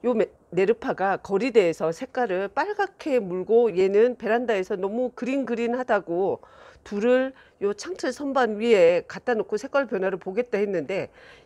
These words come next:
얘가 얘처럼 똑같이 붉게 변하고 있습니다. 요 벨타나는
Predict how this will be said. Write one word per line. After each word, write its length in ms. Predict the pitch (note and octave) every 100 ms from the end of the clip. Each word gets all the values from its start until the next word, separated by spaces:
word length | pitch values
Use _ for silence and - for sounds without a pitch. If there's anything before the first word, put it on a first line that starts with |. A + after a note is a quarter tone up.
| -
얘가 580 | E3 F#3 A3+ A3+ B3 C4 _ _ _ F3
얘처럼 720 | A#3+ - D#4+ A3+ F3+ G#3 A#3+ - _ -
똑같이 600 | D#4+ - C4+ - C4+ C4
붉게 340 | - C#4 -
변하고 360 | E3+ F#3+ G3+ G3
있습니다. 500 | E3 G#3 F#3 D#3+ - _ _ _ _ _ _ _ _ _ _ _ _ - _ G3+
요 360 | A3 A3 G#3+ G#3 _ _ _ -
벨타나는 920 | F#3+ A3+ C#4+ C4 A#3 B3+ C4+ C4